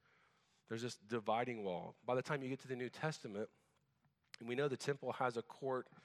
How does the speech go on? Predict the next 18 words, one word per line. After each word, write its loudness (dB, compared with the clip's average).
for -6
the 0
Gentiles, -2
and -8
do -10
you -4
remember -4
what -4
was -4
happening -2
there? -2
The -4
selling 2
of 0
all 4
the 4
sacrificial -2
animals -4